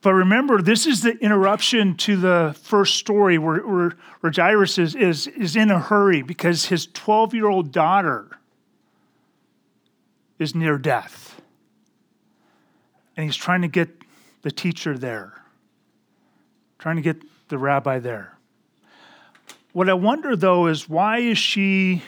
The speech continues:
so afraid? This is not the kind of response you expect out of a person who was just healed by Jesus. I don't remember of another story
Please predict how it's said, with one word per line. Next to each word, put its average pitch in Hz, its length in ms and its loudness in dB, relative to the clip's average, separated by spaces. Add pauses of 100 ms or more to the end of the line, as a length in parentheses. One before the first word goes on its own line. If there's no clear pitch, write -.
(640)
so 180 300 2
afraid? 143 500 -2
This 180 180 0
is 180 140 -2
not 180 400 0
the 202 80 -2
kind 196 280 0
of 185 40 2
response 170 580 0
you 160 140 -2
expect 190 480 -4
out 180 80 2
of 160 60 -2
a 147 60 -4
person 151 440 -4
who 147 100 -4
was 139 140 -6
just 156 260 -4
healed 160 240 -4
by 135 140 -4
Jesus. 127 560 -14 (1000)
I 165 60 0
don't 175 240 0
remember 196 480 4
of 165 100 2
another 170 440 2
story 165 760 0